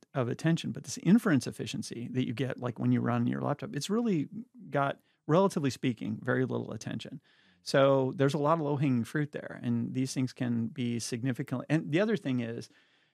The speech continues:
I mean, a lot of these models that are getting trained right now, they're getting what are called chinchilla optimized, which is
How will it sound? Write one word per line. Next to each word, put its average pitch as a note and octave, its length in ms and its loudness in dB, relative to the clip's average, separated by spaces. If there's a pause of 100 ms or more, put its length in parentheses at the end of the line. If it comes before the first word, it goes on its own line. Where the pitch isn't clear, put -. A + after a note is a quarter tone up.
(120)
I - 60 0
mean, C3+ 280 4
a C3+ 60 -2
lot C3+ 220 2
of D#3+ 80 2
these C3+ 180 0
models C3+ 320 -2
that B2+ 80 -4
are B2 60 -2
getting A#2+ 240 -2
trained G3 280 4
right A#2+ 160 0
now, B2 220 -2
they're B2 140 -2
getting B2+ 460 0
what B2 160 -4
are A#2+ 180 -8
called A#2 300 -4
chinchilla B2+ 400 -2
optimized, - 600 -4
which C3 220 -4
is C#3 300 -2